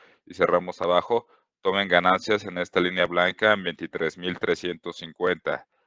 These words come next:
porque es un enorme soporte. Un-, y luego el siguiente soporte sería, olvidé medirlo para ustedes,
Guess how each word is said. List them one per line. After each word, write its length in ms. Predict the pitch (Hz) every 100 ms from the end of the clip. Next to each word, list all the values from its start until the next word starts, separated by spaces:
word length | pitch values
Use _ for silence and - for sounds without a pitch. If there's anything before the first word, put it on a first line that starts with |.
| _ -
porque 300 | 82 - 87
es 100 | -
un 80 |
enorme 380 | 90 87 85 87
soporte. 600 | - 90 90 87 - 73 - 90
Un-, 180 | 82 _ _ _ _ _ _ _ _ _ _
y 100 | 90
luego 280 | 90 92 95
el 100 | 104
siguiente 420 | - 85 82 92
soporte 580 | - 80 - 87 - 101
sería, 580 | - 85 87 87 107 - _ _ _ _ _ _ _ _ _ _ _ _ _ _ _ _ _ _ _
olvidé 360 | 82 82 82 85
medirlo 420 | 85 82 80 85
para 200 | - 80
ustedes, 440 | - 90 104 -